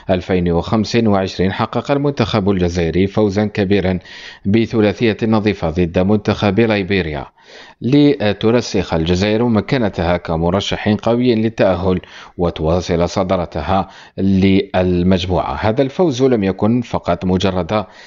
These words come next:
انتصار، بل كشف عن تغييرات تكتيكية جذرية في تشكيلة الفريق تحت قيادة المدرب البوسني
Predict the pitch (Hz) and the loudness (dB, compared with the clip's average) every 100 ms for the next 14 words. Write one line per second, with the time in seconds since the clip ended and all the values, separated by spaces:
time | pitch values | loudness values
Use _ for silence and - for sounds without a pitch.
0 | - - 101 110 190 - 90 90 110 110 | -20 -2 -2 2 0 0 0 2 0 2
1 | 85 76 - 95 - 95 110 92 101 101 | 0 -2 -4 -4 -2 -2 0 0 -2 0
2 | 90 90 92 92 - 131 131 87 - - | -2 0 0 0 0 -2 -2 -6 -4 -4
3 | 80 95 92 95 87 - - - 113 139 | 0 2 4 2 -2 -16 -20 -4 0 0
4 | 117 117 113 - 107 107 98 - 101 92 | 2 2 2 0 -2 0 -2 -2 0 0
5 | - 92 - 90 87 92 - _ - - | 0 -2 0 2 2 0 -8 _ -6 -6
6 | - 95 85 80 80 82 101 95 104 107 | -6 -6 -2 0 0 0 0 2 2 0
7 | 101 92 101 92 95 - 95 87 | -2 0 -2 -2 -6 -2 0 0